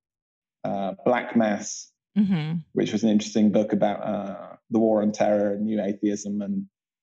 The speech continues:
Speaker 1: so on. Enlightenment's Wake, which was a book about, uh, liberalism. Uh, they're, they're, they're surprisingly subversive because now he has been kind of assimilated into the discourse, and you can read his latest take on the E U and stuff,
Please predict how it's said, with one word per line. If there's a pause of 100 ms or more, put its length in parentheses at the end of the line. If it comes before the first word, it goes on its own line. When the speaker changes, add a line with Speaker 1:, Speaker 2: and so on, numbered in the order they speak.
(120)
Speaker 1:
so
on.
Enlightenment's
Wake, (960)
which
was
a
book
about,
uh,
liberalism. (760)
Uh, (100)
they're,
they're,
they're
surprisingly
subversive (100)
because
now
he
has
been
kind
of
assimilated
into
the
discourse,
and (580)
you
can
read
his
latest
take
on
the
E (220)
U
and
stuff,